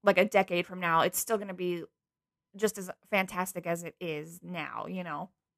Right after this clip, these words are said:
I think that's gonna be an interesting way to kinda look at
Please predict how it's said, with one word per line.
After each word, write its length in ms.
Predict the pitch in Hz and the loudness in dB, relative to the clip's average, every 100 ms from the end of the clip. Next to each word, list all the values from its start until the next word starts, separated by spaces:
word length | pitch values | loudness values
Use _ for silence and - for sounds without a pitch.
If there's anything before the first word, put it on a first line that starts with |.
| _ _ _ _ _ _ _ _ _ - | _ _ _ _ _ _ _ _ _ 4
I 80 | |
think 180 | 262 330 | 4 8
that's 160 | 294 - | 6 6
gonna 200 | 285 269 | 2 2
be 120 | 254 | 2
an 60 | 247 | 0
interesting 420 | 247 247 240 233 | 0 -2 -2 6
way 140 | 226 | 8
to 80 | 226 | 6
kinda 240 | 220 208 | 4 0
look 240 | 185 196 - | 2 2 6
at 240 | 247 254 | 6 6